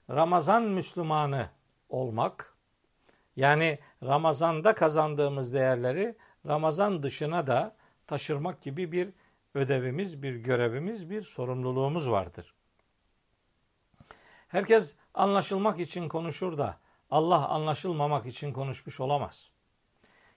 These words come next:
Kim size diyorsa ki Kur'an'ın mealini okumayın, anlamazsınız veya sakın meal okumayın, dinden çıkarsınız gibi sözler söylüyorsa asla ve asla bu söze itibar etmeyin. Elbette mealler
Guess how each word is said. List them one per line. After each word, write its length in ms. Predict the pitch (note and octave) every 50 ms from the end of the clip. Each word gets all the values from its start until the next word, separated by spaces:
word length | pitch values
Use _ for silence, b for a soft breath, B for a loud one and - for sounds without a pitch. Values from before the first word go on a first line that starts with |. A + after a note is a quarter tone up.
| b b
Kim 220 | - - A#3+ C4
size 340 | G#3 - - G#3 A3 G#3 F#3
diyorsa 380 | F#3 G#3 A3 A3+ A3 - G#3 C#3+
ki 280 | - D3+ B2 G#2 E2 _ _ _ _ _ _ -
Kur'an'ın 380 | - F#3 F#3 G#3 G#3 G#3 G3+
mealini 440 | G3 F#3 F#3+ G3 G3 F#3+ G3 G3 F#3+
okumayın, 520 | F#3+ F3+ - - G3+ G3 F3 D#3+ C#3+ C3 C3+
anlamazsınız 880 | - D#3 D#3 E3 E3+ F#3+ G#3 G3 - - E3 D3 A#2 F#2 - - - _ _ _ _ _ _ _ _ _ -
veya 220 | D#3 F3+ G3+ F#3+
sakın 300 | - - F#3 - - G3+
meal 280 | G3 F#3 F#3+ G3 F#3 F3+
okumayın, 540 | F3 D#3+ - G3+ G#3 G#3 F#3 E3+ D3 C3+ A#2+
dinden 320 | C#3+ D#3 E3 F#3+ G#3 F#3
çıkarsınız 580 | - - - F#3+ E3+ D#3+ B2+ C3+ C#3+ C#3+ C3 C#3
gibi 200 | E3+ D#3 D3 C3
sözler 380 | - - E3+ D#3+ D3 D3 C3+
söylüyorsa 640 | - - D#3 D3 C#3 C3 C3 A#2+ G#2+ - - F3+ - b b b b b b b
asla 800 | b C3 D3+ F#3+ A#3 G#3+ - - - - G3 G3 F#3 F3+ F3 E3+ E3
ve 60 | E3+
asla 420 | F3+ F3+ - - - E3 D#3 D3+
bu 40 | D3
söze 300 | - - D3 C3+ D3 D3+
itibar 360 | C3+ A#2 - C3 C3+ C3 B2
etmeyin. 360 | A2+ - _ - - - E2 - _ _ b b b b b b b b b b b b b -
Elbette 440 | F#3+ G3 G#3 A#3 C4 C4 - G#3 F#3+
mealler 540 | F#3 F#3 F3+ F3+ F3 F3 F3 G3 A3+ A3+